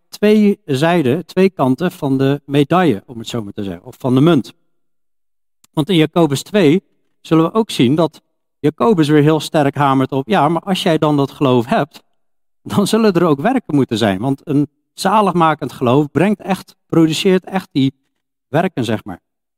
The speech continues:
En dus dit leert niet van, "Oh, je wordt gered op basis van je werken."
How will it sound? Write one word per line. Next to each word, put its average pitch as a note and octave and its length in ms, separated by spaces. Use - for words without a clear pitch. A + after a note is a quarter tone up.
En C#3 120
dus D#3 160
dit F3 160
leert D3+ 280
niet G3+ 180
van, B2+ 240
"Oh, D#3 160
je B2 100
wordt C#3 180
gered C#3+ 320
op B2+ 120
basis B2 460
van A2+ 260
je A2+ 120
werken." D#3 400